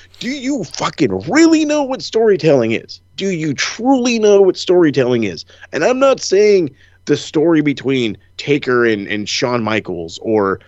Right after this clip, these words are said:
Taker and fucking Triple H or, you know, Steve versus The Rock. No, I'm talking, like, stories. Go back to real stories. Dusty versus Rick. You know, d-, uh, Ric Flair versus Dusty Rhodes.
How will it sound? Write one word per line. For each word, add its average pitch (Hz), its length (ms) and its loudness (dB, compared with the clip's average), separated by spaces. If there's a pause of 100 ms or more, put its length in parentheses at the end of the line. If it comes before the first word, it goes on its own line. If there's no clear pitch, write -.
(200)
Taker 147 420 -2
and 107 320 -4 (360)
fucking 131 360 -4
Triple 123 440 -2
H 107 300 0
or, 110 420 -2
you 117 160 -2
know, 101 280 0
Steve 175 640 -4
versus 135 400 0
The 123 120 2
Rock. 110 400 0
No, 165 320 0
I'm 185 180 -4
talking, 185 400 -2
like, 127 300 -4 (320)
stories. 139 800 -2
Go 196 200 -2
back 226 420 -6
to 160 180 -4
real 143 420 0
stories. 135 640 -4 (420)
Dusty 143 340 0
versus 120 400 -4
Rick. 92 380 -6 (300)
You 120 80 -6
know, 107 120 -2
d-, 110 100 -6
uh, 113 120 0
Ric 117 240 -4
Flair 135 240 0
versus 117 180 -2
Dusty 107 360 -2
Rhodes. 101 400 -4